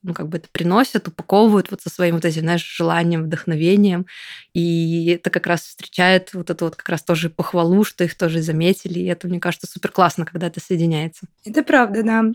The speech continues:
Speaker 2: Слушай, а мне кажется, есть такая точка зрения, я часто её слышу как раз от таких более техничных ребят, что вот это вот вдохновение, порывы у креаторов, у креативных команд,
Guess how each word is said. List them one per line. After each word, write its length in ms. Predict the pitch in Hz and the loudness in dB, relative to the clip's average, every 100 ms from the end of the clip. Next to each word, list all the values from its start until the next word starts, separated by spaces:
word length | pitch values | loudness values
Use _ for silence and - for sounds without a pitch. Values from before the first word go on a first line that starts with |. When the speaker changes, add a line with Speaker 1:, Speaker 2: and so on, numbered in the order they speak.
| - - | -4 0
Speaker 2:
Слушай, 280 | 294 254 240 | 2 4 2
а 260 | 240 - | 2 4
мне 180 | 226 247 | 6 8
кажется, 340 | 330 330 - 233 | 4 0 0 0
есть 200 | 277 - | 0 0
такая 280 | 269 247 247 | 4 4 4
точка 360 | 240 240 - 226 | 0 0 -4 0
зрения, 500 | 226 269 392 349 233 | 4 4 4 4 6
я 160 | 240 | 6
часто 360 | 247 254 - 233 | 4 -2 0 2
её 100 | 220 | 2
слышу 320 | - 262 - | 2 0 0
как 180 | - 220 | -4 0
раз 200 | 214 - | 0 0
от 40 | - | -6
таких 280 | 220 220 202 | -6 -4 2
более 240 | 220 208 | 4 4
техничных 600 | 208 - 226 - 220 - | 0 2 2 2 -6 -4
ребят, 360 | - 214 320 - | -2 -2 -4 -10
что 340 | - 226 214 208 | 0 6 6 6
вот 140 | 202 | 2
это 160 | 208 208 | 0 0
вот 100 | 196 | -4
вдохновение, 800 | 180 - 208 202 262 320 302 247 | -6 -2 0 2 2 4 4 4
порывы 640 | 214 202 240 320 277 262 | 0 2 4 4 6 4
у 380 | 226 214 208 196 | 6 4 4 0
креаторов, 760 | - 196 202 220 208 202 190 - | -2 0 2 2 2 0 -4 -2
у 120 | 196 | -2
креативных 500 | 196 196 190 208 202 | 0 -4 -2 -6 -6
команд, 400 | - 202 269 370 | -4 -2 -2 -6